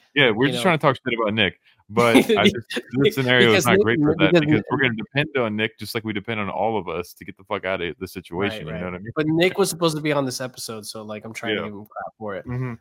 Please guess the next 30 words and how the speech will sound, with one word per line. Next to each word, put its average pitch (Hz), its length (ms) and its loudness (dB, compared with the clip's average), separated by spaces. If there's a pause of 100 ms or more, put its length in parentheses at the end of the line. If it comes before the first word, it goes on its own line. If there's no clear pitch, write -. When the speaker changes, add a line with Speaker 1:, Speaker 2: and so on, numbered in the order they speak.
Speaker 2:
But 175 100 0
you 190 80 4
know 208 100 6
what 180 140 4
I, 156 60 6 (200)
let 151 220 2
me 208 80 4
tell 208 160 2
you 165 140 2
what 139 100 2
I 135 100 2
would 143 140 0
utilize 113 460 -8
him, 107 160 -14
Speaker 1:
Here's 269 120 2
a, 131 60 2
Speaker 2:
how 123 80 -2
Speaker 1:
here's 226 120 2
Speaker 2:
I 277 40 0
Speaker 1:
a - 40 -2
Speaker 2:
would 185 100 -2
Speaker 1:
better 143 240 4
question. 104 280 -2
Here's 214 160 6
a 160 40 0
better 123 200 2
question - 380 -6
for 92 120 -4
you. 73 200 -4
Uh, - 80 -4